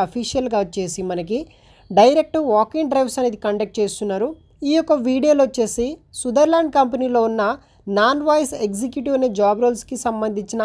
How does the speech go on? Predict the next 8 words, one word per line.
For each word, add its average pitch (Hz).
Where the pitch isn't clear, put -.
అప్లికేషన్ 277
ప్రాసెస్ 220
వచ్చేసి 196
ఈ 233
యొక్క 202
వీడియోలో 208
అయితే 185
తెలుసుకుందాం. 180